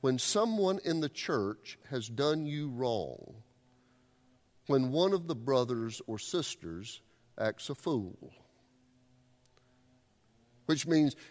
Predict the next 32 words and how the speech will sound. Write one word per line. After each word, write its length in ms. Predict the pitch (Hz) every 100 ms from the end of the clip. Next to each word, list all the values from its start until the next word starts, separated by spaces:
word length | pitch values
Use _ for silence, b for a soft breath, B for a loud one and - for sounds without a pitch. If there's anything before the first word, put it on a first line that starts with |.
| B
he 160 | 175 143
assumes 480 | 135 220 175 123
it's 160 | 131 117
going 360 | 151 170 147 117
to 60 |
happen, 460 | 127 175 139 95 85
right? 340 | 95 123 156 - - _ _ _ _ b b b b b b _ _ _ -
I 60 |
mean, 200 | 160 151
as 140 | 139 131
we 100 | 131
said, 300 | 202 151 123 B B B B
the 80 | 127
church 400 | - 196 139 -
is 100 | 131
made 260 | 123 143 139
up 180 | 127 123
a, 120 | 104 104 -
a 60 | 104
gaggle 580 | 104 101 147 147 131 123
of 140 | 104
broken 420 | 110 151 151 127 107
people, 520 | 165 170 117 110 113
and 160 | 117 113
sometimes 720 | - 175 170 151 139 123 117
our 220 | - 120
brokenness 920 | 104 117 147 147 131 107 101 110 - - b b b b b -
acts 280 | 123 - 143
out 300 | 127 123 -
in 180 | 117 104
destructive 840 | 107 - - 139 - - 110 101
ways 720 | 110 113 101 98 101 104 -